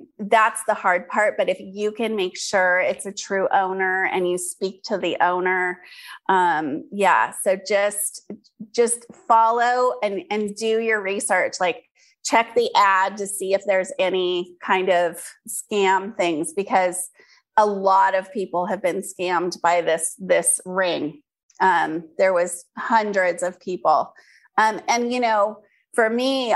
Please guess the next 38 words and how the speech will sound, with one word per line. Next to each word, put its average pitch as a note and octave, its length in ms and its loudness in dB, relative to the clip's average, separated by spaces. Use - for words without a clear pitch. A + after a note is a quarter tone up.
I, A3 440 4
I'm G#3+ 260 2
so G#3 320 0
grateful F#3+ 960 0
that G3 160 0
I'm, F#3 400 0
uh, G#3+ 80 -2
financially F#3+ 800 0
okay. F#3 720 0
But - 160 0
some A3 340 0
of A3 80 -4
these G#3 260 -4
people, G#3 380 2
this A#3+ 220 -4
was, G3 440 -6
you A3+ 140 2
know, F3+ 480 2
it, A#3 240 4
this A#3+ 160 4
was A3+ 140 -2
a G3+ 40 0
lot G3 240 4
of F#3 80 0
money F#3 300 -4
to - 240 0
us G3 280 0
for - 160 -2
sure. F#3+ 460 0
And F#3 140 0
it - 180 -8
stung F#3+ 500 0
and F3+ 120 -2
it - 80 -10
was F3 260 -2
awful. A3+ 580 2
But, F3+ 360 2
um, F3+ 400 -2